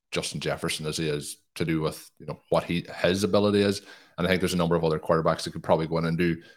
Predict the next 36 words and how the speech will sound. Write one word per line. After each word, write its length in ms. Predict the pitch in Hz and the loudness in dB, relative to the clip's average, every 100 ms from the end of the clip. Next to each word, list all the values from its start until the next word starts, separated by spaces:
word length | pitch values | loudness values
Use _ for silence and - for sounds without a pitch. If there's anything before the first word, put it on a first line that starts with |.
| _ | _
very 160 | 90 85 | 2 4
similar 320 | 90 85 82 | 2 2 0
to 80 | 80 | -2
what 140 | 82 | -6
he 180 | - 87 | -4 0
does. 260 | 82 82 | 2 2
But 80 | 101 | 4
that 160 | 110 113 | 4 4
still 260 | - 101 | 4 4
means 240 | 95 92 90 | 4 2 0
that 80 | 87 | 0
he's 140 | 87 | 0
putting 240 | - 80 | -2 -2
up 140 | 85 - | -4 -2
those 180 | 90 82 | -2 -2
fantasy 400 | 87 82 82 82 | -2 -2 -4 -6
points. 360 | - 85 82 - - _ _ _ | -2 -2 -2 -10 -20 _ _ _
And 240 | 85 80 - _ _ _ _ _ _ _ _ _ _ _ - | -2 -2 -4 _ _ _ _ _ _ _ _ _ _ _ -16
the 60 | |
big 240 | 80 95 95 | 6 6 6
question 440 | - 95 - 92 | 6 6 4 2
mark 260 | 85 80 87 | 2 4 2
is 280 | 78 - | 0 -2
Tua, 420 | - - 85 85 82 | -8 -2 2 4 4
who, 120 | 85 | 2
you 100 | 73 - _ _ _ _ | 0 -6 _ _ _ _
know, 240 | 87 80 - | 2 2 2
I 80 | - | 2
have 160 | 80 | 2
real 160 | 85 87 | 4 2
concerns 380 | 95 90 82 82 | 2 4 4 4
about 140 | 82 | 0
the 80 | 80 | 0
long-term 560 | 80 82 85 85 80 73 - _ _ | 4 4 4 0 0 -2 -16 _ _
future 460 | - 87 - 87 78 | -2 -2 2 2 4
of 240 | 82 82 | 6 6